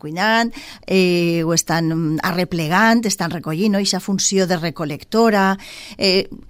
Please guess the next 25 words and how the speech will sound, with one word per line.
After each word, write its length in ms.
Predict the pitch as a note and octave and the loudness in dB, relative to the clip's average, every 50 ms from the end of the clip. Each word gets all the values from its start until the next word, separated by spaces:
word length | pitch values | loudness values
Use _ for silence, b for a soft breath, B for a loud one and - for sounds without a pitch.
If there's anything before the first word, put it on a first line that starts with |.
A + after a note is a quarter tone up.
| B B B | B B B
sempre, 540 | - - C4 C4 B3+ C#4 C#4+ G#3 G3 F#3 - _ _ | 2 4 4 4 4 4 4 4 4 2 0 _ _
mm, 680 | - A3 A3 A3 G#3+ G#3+ G#3 - - G#3 G#3 - A3 G#3+ | 2 4 4 4 4 2 2 2 2 2 4 4 4 4
vincular, 380 | A3 G#3 F3 - G#3 G#3 G#3 | 4 2 2 2 0 0 0
com 140 | G3+ G#3 G3+ | 0 0 -2
tu 140 | - E3 D3+ | -2 -4 -6
dius, 240 | D#3 D#3 C#3+ - D#3+ | -8 -8 -8 -8 -6
no? 180 | D#3+ F#3 A#3 | -6 -4 -4
La 140 | A#3 E3+ C#3+ | -4 -6 -6
casa 320 | - D3+ C3+ - - D#3 D#3 | -6 -6 -6 -6 -6 -6 -6
era 140 | D3 D3+ D3+ | -6 -4 -4
la 140 | D#3+ F3+ | -4 -4
cova, 340 | F3 - G#3 G#3 A3+ C4 C4+ C4 | -2 0 0 0 2 0 -2 -2
pues, 160 | F#3 E3 D3+ | -6 -8 -6
vinculat 580 | - D#3 D#3+ D#3 - E3+ E3 D#3+ E3+ F3+ - | -6 -8 -8 -4 -2 0 2 2 2 2 2
a, 220 | G3+ G3 F3+ D#3+ - | 4 4 4 4 2
a 120 | - F#3 F#3+ | 2 4 4
eixe 240 | G3 F#3+ - G3+ | 4 4 2 0
estar 260 | F#3 - - D#3+ D#3+ D3+ | 0 2 2 2 0 0
a 80 | C#3+ | -2
casa. 320 | - - D3+ D3 - E3 F#3+ | -6 -6 -6 -4 -4 -2 -2
Bueno, 240 | C4 C4 F#3 D#3+ | -2 0 0 -2
la, 120 | E3 E3+ F3 | 0 0 0
era 280 | F3+ G3 G3 G3 - - | 2 2 2 2 2 0
la 180 | - F#3 E3+ | -4 -4 -2
visió. 420 | D#3+ E3+ E3 - - A#3 B3 G#3 | -2 -2 -2 -2 2 2 2 2